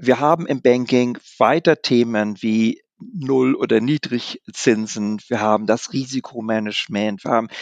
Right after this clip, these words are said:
Großinvestitionen, wenn man ans Thema Klima denkt und ja, und, äh, da sind unglaublich viele Themen. Wir können nicht alles über das Thema Plattformen irgendwie erledigen.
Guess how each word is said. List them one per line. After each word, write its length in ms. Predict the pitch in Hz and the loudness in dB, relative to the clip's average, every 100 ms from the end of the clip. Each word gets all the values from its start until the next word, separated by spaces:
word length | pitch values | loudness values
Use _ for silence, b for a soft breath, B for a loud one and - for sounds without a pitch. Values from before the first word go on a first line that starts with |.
| B - | B -8
Großinvestitionen, 1500 | - 147 156 - 131 120 113 - 113 - 120 117 113 110 107 | -2 0 0 -2 0 0 0 -4 -6 -4 0 0 0 -2 -2
wenn 80 | 107 | -2
man 120 | 104 | -2
ans 320 | 110 - - | -2 -6 -10
Thema 360 | - 123 127 123 | -6 -2 0 -2
Klima 560 | - - 120 123 110 | -8 -8 -4 0 0
denkt 520 | 110 110 107 110 107 | 0 0 0 -2 -6
und 200 | - 113 | -4 -4
ja, 180 | - - | -2 -2
und, 220 | - 139 B B B B - | -4 -6 B B B B -2
äh, 140 | 135 | 0
da 160 | 131 131 | 2 2
sind 240 | 160 - - | 2 0 2
unglaublich 720 | 190 202 175 143 131 - - _ | 2 6 4 4 0 -10 -12 _
viele 380 | - 160 143 135 | -10 -4 0 0
Themen. 260 | - 139 | 2 2
Wir 100 | 139 123 | 2 -2
können 180 | 131 | -2
nicht 180 | 127 123 | -2 0
alles 400 | 127 135 127 - _ | 2 0 -2 -14 _
über 180 | 120 123 | -2 -2
das 160 | 123 | -2
Thema 320 | - 131 117 | -2 0 0
Plattformen 840 | 104 - 123 - - 107 98 101 101 - | -2 0 0 0 -2 0 2 0 -6 0
irgendwie 600 | 104 98 101 104 104 104 _ _ - | 0 0 -6 -4 -4 -6 _ _ -2
erledigen. 680 | 113 110 110 101 - - | 0 2 0 -2 -6 -16